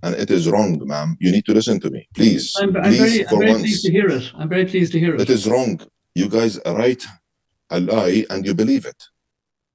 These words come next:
Speaker 1: I'm
Speaker 2: Well,
Speaker 1: sorry,
Speaker 2: I
Speaker 1: I
Speaker 2: only,
Speaker 1: do not
Speaker 2: I only
Speaker 1: accept it.
Speaker 2: follow what I see, um,
Speaker 1: I am not accepting
Speaker 2: in
Speaker 1: this. I'm
Speaker 2: analysis.
Speaker 1: sorry. I am sorry. I respect you, and I do not accept any false accusations. I've been very clear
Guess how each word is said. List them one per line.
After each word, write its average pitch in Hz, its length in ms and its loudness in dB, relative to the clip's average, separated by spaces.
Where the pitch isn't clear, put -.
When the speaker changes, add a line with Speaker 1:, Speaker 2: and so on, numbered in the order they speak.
Speaker 1:
I'm 95 120 -2
Speaker 2:
Well, - 80 0
Speaker 1:
sorry, 139 260 4
Speaker 2:
I - 40 2
Speaker 1:
I - 40 0
Speaker 2:
only, 107 140 6
Speaker 1:
do 98 60 2
not 202 140 2
Speaker 2:
I - 40 2
only 233 40 4
Speaker 1:
accept 220 320 4
it. - 40 -16
Speaker 2:
follow 196 320 2
what 156 120 0
I 160 140 2
see, 170 540 2
um, 147 220 -4
Speaker 1:
I 135 100 2
am 113 100 2
not 131 180 0
accepting 127 560 0
Speaker 2:
in 170 40 -6
Speaker 1:
this. 170 160 2
I'm 165 140 2
Speaker 2:
analysis. 160 220 2
Speaker 1:
sorry. 110 260 0
I 101 120 4
am 113 80 4
sorry. 107 500 0
I 87 120 2
respect - 480 -4
you, 190 320 0
and - 120 2
I - 40 6
do 92 140 2
not 120 300 -2
accept 104 460 -2
any 95 200 0
false 95 420 0
accusations. - 680 -4
I've 160 160 -2
been 180 200 0
very 151 220 2
clear 87 400 -2